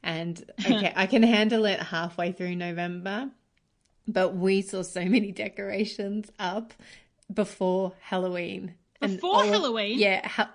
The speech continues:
Speaker 1: Ollie was <laughs> walking around the stores going, "Mum, what are they doing? It hasn't even been Halloween. What are they thinking?"
Speaker 2: That's a little opportunistic of the retail stores, isn't it?
Speaker 1: Oh, I think I saw some Christmas stuff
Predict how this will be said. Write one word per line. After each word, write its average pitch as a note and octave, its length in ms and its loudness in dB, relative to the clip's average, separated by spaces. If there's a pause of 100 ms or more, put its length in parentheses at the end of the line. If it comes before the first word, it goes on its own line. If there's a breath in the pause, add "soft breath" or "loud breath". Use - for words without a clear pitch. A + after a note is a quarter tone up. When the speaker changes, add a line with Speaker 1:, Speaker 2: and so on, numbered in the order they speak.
Speaker 1:
Ollie A#3+ 320 2
was B3 220 -2
<laughs> - 0 -
walking C4+ 340 4
around G#3 280 -2
the G#3+ 120 0
stores A3 400 0
going, G3+ 400 -4 (640 loud breath)
"Mum, G3 800 2 (180)
what B3+ 360 4
are C4+ 120 6
they A#3 240 6
doing? D#4 540 8
It G#3+ 140 4
hasn't C#4+ 420 2
even C#4+ 320 4
been E4+ 300 -2
Halloween. D4+ 880 0
What B4 220 2
are A4+ 300 -2
they G#4 280 -2
thinking?" G4+ 960 0 (120)
Speaker 2:
That's D#4+ 240 -2
a A#4 220 -4
little E4 120 0
opportunistic A#3+ 920 -6
of G#3+ 140 -6
the G3+ 120 -4
retail F#3+ 440 -6
stores, A#3 380 -8
isn't A#4+ 360 -2
it? - 80 -6 (140)
Speaker 1:
Oh, B3+ 200 -10
I C4 140 -8
think C4+ 280 -12
I A#3 120 -6
saw A3 220 -10
some F#3+ 360 -10
Christmas F3 480 -14
stuff - 300 -14